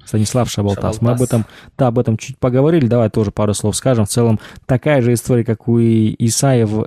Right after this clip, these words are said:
Speaker 1: и Линик. То же самое в целом, один в один. Да, т-, такое ощущение, будто бы заготовлено всё было. Ну, нет, просто давай, скажи пару слов. Потом перейдём уже к заглавному событию.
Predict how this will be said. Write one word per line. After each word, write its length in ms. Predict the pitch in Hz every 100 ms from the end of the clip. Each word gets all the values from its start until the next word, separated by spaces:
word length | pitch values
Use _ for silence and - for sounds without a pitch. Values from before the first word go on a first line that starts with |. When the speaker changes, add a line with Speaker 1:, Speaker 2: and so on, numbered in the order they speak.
| -
Speaker 1:
и 100 | 120
Линик. 540 | 127 175 151 104 - _ _ -
То 120 | 131
же 100 | 113
самое 320 | - 113 107
в 60 | -
целом, 320 | 120 104 90
один 300 | 117 117 120
в 60 | 117
один. 360 | 117 165 160 - _ _ _ _ _ -
Да, 240 | 139 127
т-, 160 | - 127 - - -
такое 200 | 123 123
ощущение, 220 | 139 113
будто 180 | 107 107
бы 240 | 107 101 - _ _ _ _ _ _ _ -
заготовлено 580 | 113 113 117 113 101 98
всё 160 | -
было. 280 | 120 151 107 - - -
Ну, 100 | 147
нет, 240 | 120 95 - _ _ _ _
просто 280 | 101 - 101
давай, 280 | 113 98 - _ _
скажи 280 | - - 104
пару 220 | - 101
слов. 200 | - - - _ _ _ _ _
Потом 180 | - 113
перейдём 340 | 104 113 104 95
уже 120 | 92
к 80 | -
заглавному 440 | 98 98 95 -
событию. 360 | - - -